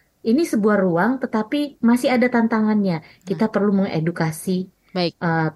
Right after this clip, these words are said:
Speaker 1: pemilih perempuan juga.
Speaker 2: Terkait dengan tantangan yang tadi sudah disampaikan oleh Mbak Mika gitu ya. Ngomongin soal mengedukasi pemilih itu kan juga bukan hal yang mudah ya dalam edukasi pemilih yang dilakukan dari Koalisi Perempuan Indonesia, K P I, dan organisasi lain.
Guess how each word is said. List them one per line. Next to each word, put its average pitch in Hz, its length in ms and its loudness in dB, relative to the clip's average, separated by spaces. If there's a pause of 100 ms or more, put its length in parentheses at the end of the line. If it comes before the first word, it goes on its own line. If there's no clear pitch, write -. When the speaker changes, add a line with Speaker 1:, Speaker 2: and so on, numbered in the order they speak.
(180)
Speaker 1:
pemilih 190 380 2
perempuan 151 500 -2
juga. - 400 -8
Speaker 2:
Terkait 240 320 0
dengan 240 160 0
tantangan 214 480 -2
yang 214 80 -4
tadi 208 160 -2
sudah 190 240 -2
disampaikan 175 800 -2
oleh 160 240 -2
Mbak 151 400 -2
Mika 175 460 -2
gitu 151 180 -4
ya. 135 240 -4 (260)
Ngomongin 208 400 0
soal 185 480 0
mengedukasi 180 1040 -2
pemilih 180 480 -2
itu - 80 -8
kan 214 160 0
juga 165 240 -2
bukan 156 240 -4
hal 160 80 -4
yang 151 160 -6
mudah 151 240 -4
ya 143 160 -6
dalam 143 240 -4
edukasi 156 320 -6
pemilih 160 400 -2
yang 160 40 -2
dilakukan 151 600 -4
dari 147 320 -4
Koalisi 151 560 -6
Perempuan 151 320 -4
Indonesia, 147 560 -4
K - 160 -14
P 160 160 -4
I, 165 160 -2
dan 147 240 -2 (320)
organisasi 170 640 -2
lain. 170 400 -2